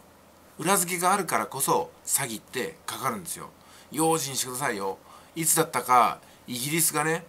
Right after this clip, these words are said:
イギリス国家が認定してきたオービスに、こう、なんていうんですか、課金するようなね、そっから利益を吸い取るような、そんな案件もありましたね。で、イギリス政府が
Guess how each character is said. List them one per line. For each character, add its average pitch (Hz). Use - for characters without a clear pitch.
イ 120
ギ 131
リ 160
ス 156
国 170
家 131
が 107
認 110
定 113
し -
て 113
き -
た 95
オ 160
ー 165
ビ 151
ス 113
に、 123
こ 113
う、 -
な 113
ん 117
て 113
い -
う -
ん -
で 101
す -
か、 -
課 -
金 147
す 147
る 139
よ 131
う -
な 87
ね、 87
そ 165
っ -
か 151
ら 107
利 127
益 117
を 104
吸 95
い 117
取 131
る 107
よ 87
う -
な、 95
そ -
ん 135
な 127
案 135
件 123
も 92
あ -
り 117
ま 135
し -
た 87
ね。 98
で、 127
イ 147
ギ 151
リ 196
ス 185
政 175
府 110
が 113